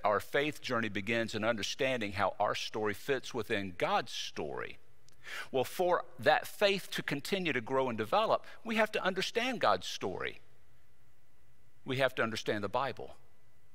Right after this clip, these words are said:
and realize that it is an indispensable resource for spiritual development. That is what Paul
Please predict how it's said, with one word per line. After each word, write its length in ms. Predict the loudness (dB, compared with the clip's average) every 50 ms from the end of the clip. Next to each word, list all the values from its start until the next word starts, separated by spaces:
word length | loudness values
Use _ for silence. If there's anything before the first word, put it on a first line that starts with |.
| -12 -12 -12 -12 -12 -12 -12 -12 -12 -8 -4
and 220 | -2 -2 -2 2 4
realize 680 | 4 4 4 4 2 2 2 2 2 0 -2 -4 -6 -8 -10 -10 -8 0 4
that 200 | 4 4 4 2
it 200 | 0 0 2 2
is 300 | 2 2 2 2 0 -2
an 200 | -2 -2 -2 -2 -4
indispensable 1300 | -2 -2 0 0 -2 -2 -4 -4 -4 -4 -6 -6 -4 -2 -2 -2 -2 -2 -4 -4 -2 -2 0 -2 -2 -2
resource 840 | -2 -2 0 0 0 -2 -2 0 0 2 2 2 2 2 0 -4 -8 -10 -10 -10 -10
for 160 | -6 -2 -2
spiritual 680 | -2 -2 -4 -6 -4 -2 0 0 0 0 0 -2 -4 -2
development. 720 | -2 0 2 4 4 4 4 2 -2 -4 -8 -10 -12 -12 -12 -12 -12 -12 -12 -12 -12 -12 -12 -12 -12 -12 -12 -12 -12 -12 -12 -12 -12 -12 -12 -12 -12 -12 -12 -12 -12 -12 -12 -12 -12 -12 -12 -12 -12 -12 -12 -12 -12 -10 -2 2
That 320 | 4 6 6 6 6 4 0
is 180 | -2 -2 0
what 200 | 0 0 0 -2 -4 -8 -12 -12 -12 -12 -12 -12 -12 -12 -10 -2
Paul 480 | 0 2 4 4 4 4 2 0 -2